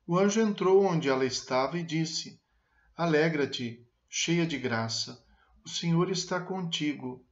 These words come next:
Maria ficou perturbada com essas palavras e começou a pensar qual seria o significado da saudação. O anjo então disse-lhe: "Não tenhas medo, Maria, porque encontraste graça diante de Deus.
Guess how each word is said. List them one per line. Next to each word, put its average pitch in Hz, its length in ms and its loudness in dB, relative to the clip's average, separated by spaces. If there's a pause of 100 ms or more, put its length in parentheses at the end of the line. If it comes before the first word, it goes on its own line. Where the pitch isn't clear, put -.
(720)
Maria 120 380 -4
ficou 147 300 -4
perturbada 143 760 -2
com 123 140 -8
essas 120 340 -6
palavras 139 920 -4 (340)
e 165 80 -6
começou 196 400 0
a 202 80 0
pensar 165 480 0
qual 185 180 -4
seria 165 380 -4
o - 20 -2
significado 160 920 -4
da 143 120 -2
saudação. 123 840 -4 (880)
O 170 140 0
anjo 185 220 0
então 190 300 -2
disse-lhe: 139 600 -4 (540)
"Não 175 220 0
tenhas 185 360 -2
medo, 123 640 -2
Maria, 117 640 -6 (480)
porque 151 240 -6
encontraste 190 680 0
graça 160 440 0
diante 131 380 -2
de 127 100 -8
Deus. 127 720 -4